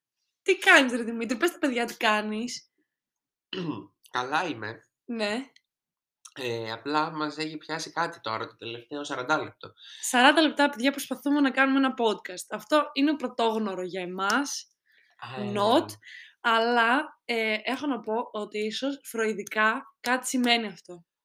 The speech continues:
Speaker 2: Περάσαμε στα βαριά κατευθείαν τώρα εμείς, στα φροηδικά,
Speaker 1: Περάσαμε
Speaker 2: στα... ούτε στο λεπτό, ε.
Speaker 1: πάρα πολύ. Στο λεπτό, δεν έχει κλείσει ακόμα το λεπτό. Θεωρώ ότι, ε, φροηδικά να το πάρουμε. Μάλλον δεν θέλουμε να κάνουμε αυτό το επεισόδιο <laughs> για την κατάθλιψη.
Speaker 2: Κάπως, ε,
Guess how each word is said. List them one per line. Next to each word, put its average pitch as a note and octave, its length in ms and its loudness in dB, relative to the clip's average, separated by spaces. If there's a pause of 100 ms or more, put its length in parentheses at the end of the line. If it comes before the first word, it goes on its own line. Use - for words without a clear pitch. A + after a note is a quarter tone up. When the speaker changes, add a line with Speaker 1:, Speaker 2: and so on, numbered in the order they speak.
(160)
Speaker 2:
Περάσαμε C#3+ 420 -10
στα C3+ 140 -10
βαριά B2+ 280 -6
κατευθείαν B2 560 -10
τώρα A2 220 -10
εμείς, G#2 260 -12
στα A2+ 140 -16
φροηδικά, A#2+ 440 -2
Speaker 1:
Περάσαμε B3+ 380 6
Speaker 2:
στα... G#3+ 100 4
ούτε - 100 -6
στο - 120 2
λεπτό, E3 340 2
ε. D#3 140 4
Speaker 1:
πάρα A#3+ 460 12
πολύ. G#3+ 340 -2
Στο C#4+ 140 -2
λεπτό, A3+ 340 -2
δεν B3 120 -2
έχει B3 180 -4
κλείσει G3+ 240 -8
ακόμα G3+ 180 -10
το F#3+ 80 -8
λεπτό. A#3+ 400 -2 (460)
Θεωρώ A#3+ 340 4
ότι, - 320 -6
ε, G#3+ 200 -6
φροηδικά A3 680 0
να G3 100 -8
το F#3 120 -12
πάρουμε. F#3 480 -6 (460)
Μάλλον C#4+ 800 4 (100)
δεν C4 480 0
θέλουμε C4+ 360 4
να A#3 80 -4
κάνουμε A#3 280 0
αυτό A#3 120 -4
το C4+ 60 0
επεισόδιο B3+ 600 6 (200)
<laughs> F#4 220 4
για B3+ 140 2
την A3+ 100 -14
κατάθλιψη. A3+ 760 -2
Speaker 2:
Κάπως, A#3 640 0
ε, E3 140 -6